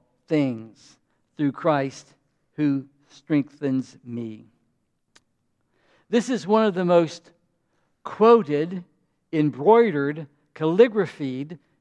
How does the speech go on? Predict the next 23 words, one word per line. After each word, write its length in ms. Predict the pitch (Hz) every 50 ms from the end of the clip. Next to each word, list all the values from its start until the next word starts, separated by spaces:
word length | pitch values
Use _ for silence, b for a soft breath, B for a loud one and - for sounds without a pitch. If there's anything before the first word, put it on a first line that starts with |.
| _
needle-pointed, 1000 | - 143 160 220 262 247 247 208 - - 170 156 147 139 123 - 143 135 147 151 156 _ _ _
scrapbooked, 1120 | - - - - - 208 214 233 262 254 - _ _ _ - 156 147 143 160 147 _ _ _ _ _ _ _
bumper 400 | - 208 247 254 254 - 208 165
stickered 600 | - - - - 170 147 - 180 170 175 160 170 131
verses 560 | 123 196 226 240 220 - 175 175 175 165 190
in 100 | 170 156
the 80 | 170
whole 220 | 156 160 202 202 190
Bible. 500 | 185 214 233 262 277 214 170 127 110 - _ _ _ _ _ _ _ _ _ _ _ _ _ _ _ _ _ _ _ _ _ _ _ _ _ _ _ _ _ _ _ _ _ _ _ _ _ _ _ _ _ _ _ _ _ _ _
Almost 260 | 151 180 226 226 - 254
everyone 460 | 269 294 269 285 269 233 180 170 165
knows 260 | 175 170 160 143 117
this, 340 | 165 226 226 220 - - - -
"I 200 | - 147 185 208
can 240 | - - 190 170 160
do 480 | 143 131 170 170 165 160 156 156 - - _ _ _ _ _ _ _ _ _ _ _ _ _ _ _ _ _ _ -
all 260 | 170 190 214 226 214
things 480 | - - 165 151 139 123 120 113 -
through 120 | - 147 135
Christ 440 | - - 151 139 135 135 127 - -
who 100 | 143 120
strengthens 600 | - - - 139 127 117 - - 120 110 98 117
me." 280 | 113 113 107 - -